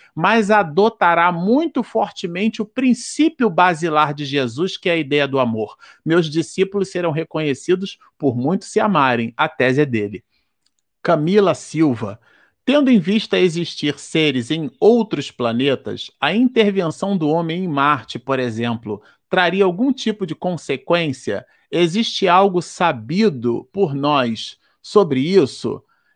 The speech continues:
É, é, essa intervenção ainda é muito pequenininha, né, Camila? É, e, de fato, a gente se movimenta naquilo que a gente pode, é,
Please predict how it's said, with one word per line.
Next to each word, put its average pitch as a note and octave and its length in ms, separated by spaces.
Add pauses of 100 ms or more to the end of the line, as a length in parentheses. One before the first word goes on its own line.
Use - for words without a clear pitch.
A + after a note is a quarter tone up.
(120)
É, B2+ 240
é, - 360
essa D#4 260
intervenção G#3 880
ainda G3 240
é - 20
muito A#3 300
pequenininha, F#3+ 800
né, E3+ 160
Camila? A2+ 600
É, C3 220
e, F3 120
de F3+ 120
fato, G3 500
a D3+ 60
gente E3+ 220
se F#3+ 100
movimenta D#3 960 (400)
naquilo F3 480
que G#3 80
a F#3 60
gente F#3 180
pode, D#3+ 560
é, B2+ 800